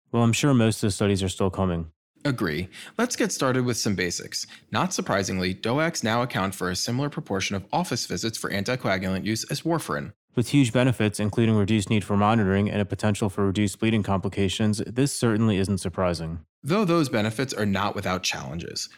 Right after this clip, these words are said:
Speaker 2: most notably the lack of an effective reversal agent and the risk of unintentional overdose in patients with altered drug metabolism.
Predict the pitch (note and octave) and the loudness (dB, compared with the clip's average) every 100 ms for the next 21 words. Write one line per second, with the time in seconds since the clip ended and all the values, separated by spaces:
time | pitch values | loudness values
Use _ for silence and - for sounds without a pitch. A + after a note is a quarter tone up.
0 | - D#3+ F#3+ C3+ B2 B2+ C3 G#2+ G2 G#2 | -4 0 0 2 0 2 0 0 2 2
1 | B2 B2 A2 - G#2 G2+ G2+ F#2+ G2+ B2 | 0 -2 -4 -2 -2 -2 -4 -4 -2 -2
2 | - B2+ C3 D3 - D#3 D3 B2 D3 - | 0 0 0 -2 -2 0 0 0 0 -2
3 | G2+ - A#2 A2 A2+ A2 F#2+ G#2 B2 C3+ | -4 -2 -2 -2 -4 -2 -2 -2 -2 -2
4 | C#3+ - C#3 D3 D3+ E3+ D#3+ D#3 - A2 | -2 -4 -6 -2 -2 -2 -2 -6 -4 -4
5 | A#2+ A2+ F#2 F2+ F2+ - D#2 E2 C#2+ - | -2 -4 -2 -4 -4 -8 -8 -8 -8 -8
6 | - | -12